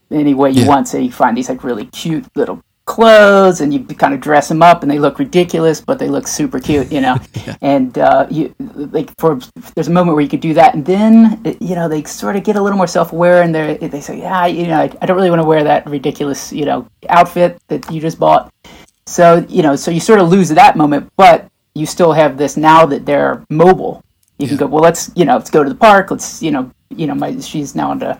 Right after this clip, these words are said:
Speaker 1: soccer and playing tennis, so, like, you know, she's athletic, so we're out there, you know, uh, doing that. So it's,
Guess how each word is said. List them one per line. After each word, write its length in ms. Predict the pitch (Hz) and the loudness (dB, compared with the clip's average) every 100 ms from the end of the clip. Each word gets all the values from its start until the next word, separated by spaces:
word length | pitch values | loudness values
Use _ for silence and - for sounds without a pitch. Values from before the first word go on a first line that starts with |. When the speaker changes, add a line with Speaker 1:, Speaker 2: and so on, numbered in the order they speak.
| - | -6
Speaker 1:
soccer 480 | - 196 175 170 160 | 2 4 4 2 -2
and 180 | 139 - _ _ - - - - _ _ _ _ - | -2 -6 _ _ -20 -20 -20 -20 _ _ _ _ 2
playing 220 | 170 135 | 4 4
tennis, 380 | 208 196 190 185 | 4 6 4 2
so, 220 | 165 147 | 0 2
like, 240 | 147 143 | 2 2
you 60 | 147 | 0
know, 100 | 131 | 0
she's 400 | - 131 - - | -2 -12 -10 -6
athletic, 460 | 143 180 202 196 | -2 2 4 4
so 120 | - 147 | 0 2
we're 80 | 147 | 2
out 140 | 151 | 2
there, 220 | 147 143 | 2 0
you 160 | - 151 | 0 -2
know, 240 | 143 147 - | -2 -4 -6
uh, 300 | - 156 - | -4 -2 -2
doing 300 | 147 160 151 | -6 -6 -2
that. 320 | 156 165 165 - | 2 4 2 0
So 100 | 143 | -10
it's, 460 | - - - - | -10 -16 -18 -20